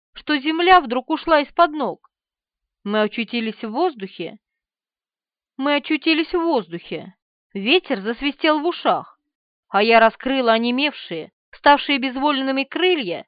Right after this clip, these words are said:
пытаясь удержать нас обоих в полёте. Однако добилась только того, что нас мотнуло в сторону,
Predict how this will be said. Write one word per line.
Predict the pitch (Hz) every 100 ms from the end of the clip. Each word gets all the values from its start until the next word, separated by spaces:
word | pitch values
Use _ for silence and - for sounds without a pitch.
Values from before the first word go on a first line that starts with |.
| _ _ -
пытаясь | 311 330 320 -
удержать | 277 311 294 370 277
нас | 285 311
обоих | 285 311 294 -
в |
полёте. | 330 339 302 180 - 151 _ _ _ _ _ _
Однако | - 220 226 220 214
добилась | 208 208 285 277 -
только | 262 233 220
того, | 233 226 330 262 - _ _ _
что | - 330
нас | 320 311
мотнуло | 320 320 320 311 311
в |
сторону, | - - 392 339 208 165